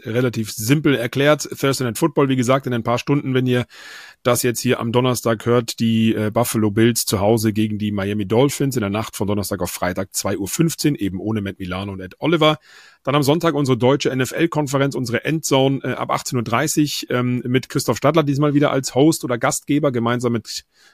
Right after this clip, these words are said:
Heidenheims, äh, Torhüter Kevin Müller, Seahawks-Botschafter, der wird wieder bei uns dabei sein. Ansonsten natürlich auch die Red Zone und wir haben ja schon angesprochen, das sind, äh, eigentliche Knaller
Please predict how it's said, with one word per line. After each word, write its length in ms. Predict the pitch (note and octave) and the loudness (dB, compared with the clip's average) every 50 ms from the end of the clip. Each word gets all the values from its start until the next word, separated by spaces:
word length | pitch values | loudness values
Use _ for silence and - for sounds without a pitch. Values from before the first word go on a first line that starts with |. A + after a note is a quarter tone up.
| _ - - | _ -6 -2
Heidenheims, 600 | A2 C#3 C#3 C#3 B2 B2+ B2+ C3 B2+ - - - | 0 0 0 0 0 0 0 0 -2 -4 -4 -4
äh, 180 | B2+ B2 B2 A#2 - _ | -2 -4 -4 -6 -6 _
Torhüter 440 | - E3 F#3 D#3+ E3 D#3 - D3+ | 4 4 4 4 4 2 0 -2
Kevin 360 | C3+ - - - C#3+ C#3+ C#3 B2+ | -2 -2 -2 -2 0 2 2 2
Müller, 280 | B2+ D3 E3 E3 E3 E3 | 4 6 6 6 4 2
Seahawks-Botschafter, 1160 | - - D#3+ D3 D3+ D3+ - - - - A#2 A2 C3 A3 E4+ - - D#3+ D3 - - E3 C#3+ | 0 0 2 2 2 2 0 -2 -6 -6 2 6 6 6 6 4 2 0 0 0 0 0 0
der 100 | B2 B2 | 2 2
wird 160 | C3 B2+ B2 | 2 2 2
wieder 160 | B2+ B2+ B2+ | 2 2 2
bei 80 | A2+ A#2 | 4 2
uns 200 | A2 B2+ B2+ - | 0 0 0 -2
dabei 340 | - G#2+ G2 A2 B2 D3 D#3 | -4 -2 0 0 0 0 2
sein. 260 | D3+ D3 C#3+ D3 D3+ - _ - - _ _ _ | 2 4 4 2 0 -2 _ -18 -20 _ _ _
Ansonsten 320 | _ A#2+ A2+ A#2+ A#2 - C3 | _ -4 -2 -2 -2 -2 -4
natürlich 260 | A#2 - B2 B2+ B2 | -2 0 0 0 0
auch 140 | B2 A#2 - | 0 -2 -2
die 100 | - A2 | -2 2
Red 220 | G#2 A#2+ C#3 - | 2 2 2 2
Zone 200 | - D3 C#3 C#3 | 2 2 2 2
und 200 | - C3+ C#3 B2 | 2 0 0 0
wir 100 | C3 G#2 | 0 0
haben 260 | G2+ A#2 C3+ C#3 C#3+ | 2 2 2 2 4
ja 120 | B2+ B2 A#2+ | 2 2 0
schon 120 | A#2+ B2 - | -2 -4 -4
angesprochen, 440 | B2 C3+ C#3 C3 - - B2 B2 | 0 0 0 -2 0 0 2 2
das 140 | B2 A#2 A2 | 2 2 2
sind, 220 | - B2+ A#2+ A2+ - - - - - - - _ _ _ _ _ _ _ | 2 0 -2 -2 -6 -14 -20 -20 -20 -20 -20 _ _ _ _ _ _ _
äh, 160 | _ A#2 A#2+ | _ -4 -4
eigentliche 360 | - - A2+ C#3+ F#3 F3 D3 - | -2 -2 -2 0 0 0 -2 -6
Knaller 500 | - - A#2+ A#2+ C#3+ D#3+ F3+ F3+ - | -6 -2 -2 0 2 2 0 0 -4